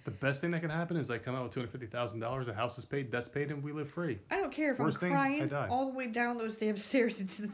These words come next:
Speaker 2: damn cave,
Speaker 1: Hey.
Speaker 2: but I will go down and I will come back out, and I will. That would be amazing.
Speaker 1: <laughs> It'd be once in a lifetime experience, I'll tell you that.
Speaker 2: That would be awesome.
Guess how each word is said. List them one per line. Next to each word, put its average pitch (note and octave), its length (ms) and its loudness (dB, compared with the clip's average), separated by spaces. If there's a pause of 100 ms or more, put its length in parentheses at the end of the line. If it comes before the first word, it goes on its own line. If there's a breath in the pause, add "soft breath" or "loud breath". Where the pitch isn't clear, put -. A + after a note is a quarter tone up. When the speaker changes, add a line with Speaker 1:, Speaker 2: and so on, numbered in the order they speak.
(120)
Speaker 2:
damn B3 180 4
cave, B3 460 2 (400 loud breath)
Speaker 1:
Hey. C3+ 60 -2
Speaker 2:
but A3+ 140 6
I A#3 120 8
will B3+ 160 4
go A#3 220 2
down A3 500 4
and G3+ 120 0
I G#3 80 2
will G#3+ 120 0
come G3+ 220 -4
back F#3+ 260 2
out, F3 380 -2
and E3+ 100 -8
I G#3+ 60 -2
will. A3+ 260 -2
That A#3+ 220 0
would G3 180 0
be F#3+ 140 2
amazing. F3+ 760 -4 (300)
Speaker 1:
<laughs> C3+ 300 -8
It'd B2 120 -2
be B2 100 -2
once B2+ 200 -4
in C#3 80 -4
a B2+ 40 -2
lifetime C3 260 0
experience, C3+ 500 -4
I'll - 60 -20
tell A#2+ 180 -4
you B2+ 80 -4
that. C#3 160 -4 (240)
Speaker 2:
That - 240 -10
would G3+ 140 -10
be G3+ 240 -10
awesome. B3 560 -8